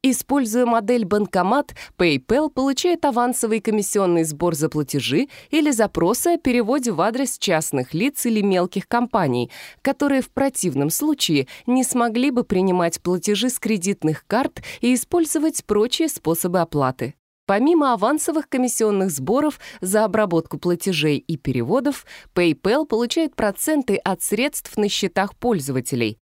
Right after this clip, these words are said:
Это повышает ликвидность и позволяет PayPal предлагать услуги на конкурентной основе всё большему числу пользователей.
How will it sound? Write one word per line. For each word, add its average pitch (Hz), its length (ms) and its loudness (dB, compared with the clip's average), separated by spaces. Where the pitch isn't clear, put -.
Это 349 160 0
повышает 269 600 0
ликвидность 196 720 0
и 233 100 0
позволяет 196 800 0
PayPal 240 540 0
предлагать 277 680 0
услуги 269 500 -2
на 240 160 0
конкурентной 180 760 0
основе 285 600 0
всё 190 300 0
большему 302 520 0
числу 190 420 -2
пользователей. 131 880 -2